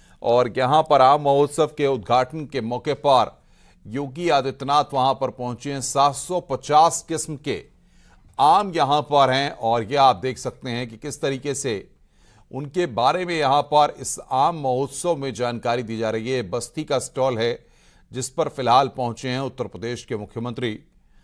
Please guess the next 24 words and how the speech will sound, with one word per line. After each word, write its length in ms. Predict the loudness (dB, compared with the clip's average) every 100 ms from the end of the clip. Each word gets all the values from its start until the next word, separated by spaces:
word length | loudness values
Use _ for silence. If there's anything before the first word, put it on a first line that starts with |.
| _ _ -6
और 240 | 0 0
उनको 520 | -2 -10 -10 -6 -6
आम 400 | -4 0 0 0
के 140 | -4 -2
बारे 320 | 0 2 0
में 160 | -2 -2
यहां 240 | 0 0
पर 500 | 2 2 2 -2 _ _ _ _ _ _ _ _ _ _ _ -12
बताया 380 | -6 0 0 0
जा 140 | 0
रहा 260 | 2 4 2
है, 180 | -2 _ _ _ _ _ -20
जानकारी 640 | -4 -2 -2 -2 -2 -2
दी 120 | -4 -4
जा 160 | -2
रही 180 | -2 -4
है 80 | -8
कि 100 | -8
किस 260 | -12 -6
तरीके 340 | -6 -4 -4 -4
से 300 | -2 -6 -6 _ _ _ _ _ _ _ _ _ _ 0
आम 300 | 2 0 -2
लगे 240 | -6 -6
हैं। 180 | -10